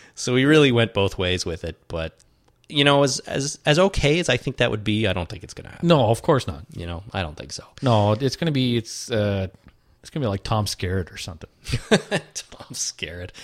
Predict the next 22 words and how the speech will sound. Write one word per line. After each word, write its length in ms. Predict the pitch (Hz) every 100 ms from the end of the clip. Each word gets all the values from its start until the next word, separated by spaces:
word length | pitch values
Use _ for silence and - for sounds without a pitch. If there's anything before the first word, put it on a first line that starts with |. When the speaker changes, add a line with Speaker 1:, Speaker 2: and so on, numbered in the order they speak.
| -
Speaker 1:
He 100 | -
used 180 | 311 -
to 40 | 110
be 60 |
in 80 | 82
everything, 460 | 92 120 - - 71
man. 200 | 82 101 -
Speaker 2:
Yeah, 120 | 131
he 100 | 151
was. 260 | 190 110
He 80 | 113
really 180 | 131 151
was. 240 | 135 101
He 120 | - 165
was 140 | 156
in, 220 | 127 110
uh, 80 | 95
Alien. 360 | 80 131 131 85
That 120 | 92
was 160 | 120 - -
great. 320 | 85 - 143 - _ _ _ _
Speaker 1:
Uh, 440 | 131 139 131 127